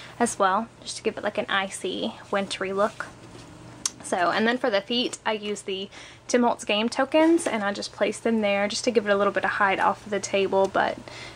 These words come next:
nothing too drastic. So that is the cigar box, and now I'll show you the canvas.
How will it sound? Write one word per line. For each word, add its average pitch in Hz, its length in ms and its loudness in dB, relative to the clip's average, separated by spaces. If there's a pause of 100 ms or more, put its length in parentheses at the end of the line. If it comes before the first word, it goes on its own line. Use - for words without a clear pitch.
(120)
nothing 202 320 4
too 202 220 2
drastic. - 680 0
So - 400 -4 (180)
that 202 160 2
is 247 100 -6
the 311 100 -6
cigar 233 340 2
box, - 680 0 (320)
and 208 340 0
now 208 160 4
I'll - 80 0
show - 140 -6
you 240 80 -2
the 330 80 4
canvas. 233 720 -2